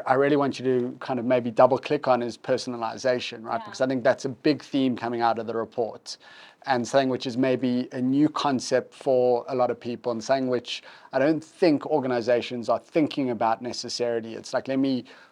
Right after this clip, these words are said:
Speaker 1: roll out a solution and I've ticked a box and it's the same thing for everyone and everyone must kind of take what they can get, but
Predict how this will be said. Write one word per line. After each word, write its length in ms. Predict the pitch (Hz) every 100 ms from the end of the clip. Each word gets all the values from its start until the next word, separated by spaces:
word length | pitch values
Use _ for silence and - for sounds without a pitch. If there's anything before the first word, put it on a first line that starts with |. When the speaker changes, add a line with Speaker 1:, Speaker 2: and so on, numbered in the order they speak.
| _
Speaker 1:
roll 240 | 139 147
out 160 | 147 143
a 40 |
solution 720 | 131 143 135 160 - 123 135 139
and 180 | 127 123
I've 180 | 117 -
ticked 280 | 156 -
a 40 | 135
box 600 | 147 131 127 - - - - - _ _ _ _
and 400 | 139 131 127 123
it's 200 | 127 -
the 100 | 139
same 320 | - 160 151
thing 180 | 135 131
for 100 | 117
everyone 520 | 139 135 131 120 120
and 260 | 120 117 110 - -
everyone 320 | 151 131 123 120
must 360 | 113 - -
kind 180 | - 120
of 80 | 107
take 240 | 143 131
what 140 | 131 117
they 100 | 120
can 180 | 127
get, 280 | 127 156 123
but 180 | 127 107